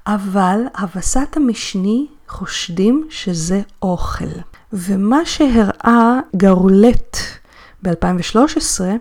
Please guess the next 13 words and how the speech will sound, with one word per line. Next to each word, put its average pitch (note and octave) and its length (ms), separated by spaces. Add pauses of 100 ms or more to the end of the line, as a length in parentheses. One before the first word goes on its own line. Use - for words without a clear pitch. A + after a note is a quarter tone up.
(160)
הם G3 160
בדקו G#3 300
ארבע C4+ 200
מאות D4+ 220
עשרים B3 320
אנשים A#3+ 400
שאכלו C#4+ 360
בצהריים F#3 640
את G3+ 140
עיקר C4 320
התזונה, B3+ 420 (880)
כלומר G3 420 (100)
עד F#3+ 300